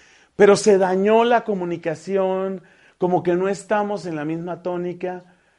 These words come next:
Digamos que seguimos, dicen ellos, seguimos siendo matrimonio, o seguimos siendo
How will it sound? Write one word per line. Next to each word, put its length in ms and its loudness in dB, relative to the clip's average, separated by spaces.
Digamos 560 -2
que 280 -6
seguimos, 960 -4
dicen 420 -10
ellos, 360 -4
seguimos 440 -6
siendo 280 -6
matrimonio, 760 -6
o 60 -6
seguimos 500 -10
siendo 680 -6